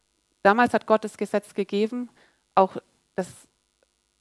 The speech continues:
dass die Menschen, dass wir erkannt haben, wir schaffen's nicht, wir, wir können das Gesetz auch gar nicht einhalten. Und es war wirklich ein Schatten. Das Gesetz war ein Schatten, aber Jesus selber,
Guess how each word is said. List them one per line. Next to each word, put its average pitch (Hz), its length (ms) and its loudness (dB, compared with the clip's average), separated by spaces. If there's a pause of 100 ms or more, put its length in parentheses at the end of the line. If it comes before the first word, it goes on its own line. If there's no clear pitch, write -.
(120)
dass - 140 -10
die 208 100 -2
Menschen, 190 360 -4
dass - 180 -12
wir 202 120 0
erkannt - 380 -6
haben, 185 140 -8
wir 185 80 -6
schaffen's 190 460 -10
nicht, - 340 -10
wir, 185 260 -4
wir 196 120 -8
können 196 180 -4
das 196 140 -14
Gesetz 196 260 -6
auch 185 160 -4
gar 190 140 -2
nicht 190 160 -8
einhalten. 190 500 -4
Und 180 100 -10
es - 160 -16
war 190 160 2
wirklich 226 340 -4
ein 185 120 -8
Schatten. - 380 -6
Das 196 140 -14
Gesetz 233 380 -2
war 190 80 8
ein 185 100 4
Schatten, 247 420 -4 (500)
aber 190 320 6 (100)
Jesus 208 400 -2
selber, 208 540 4